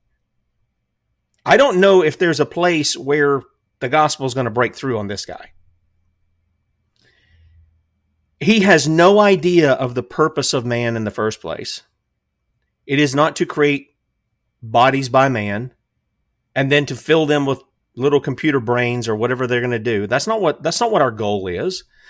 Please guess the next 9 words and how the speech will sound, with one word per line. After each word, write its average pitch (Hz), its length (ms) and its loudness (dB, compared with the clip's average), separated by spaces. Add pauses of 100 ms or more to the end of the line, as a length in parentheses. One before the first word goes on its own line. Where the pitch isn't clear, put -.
(120)
And 143 80 0
you 240 60 -2
wanna 277 120 0
talk 165 120 -2
about 135 220 0
something 123 360 -4
boring? 117 540 -4 (1200)
Come 180 160 -2
on. 104 220 -4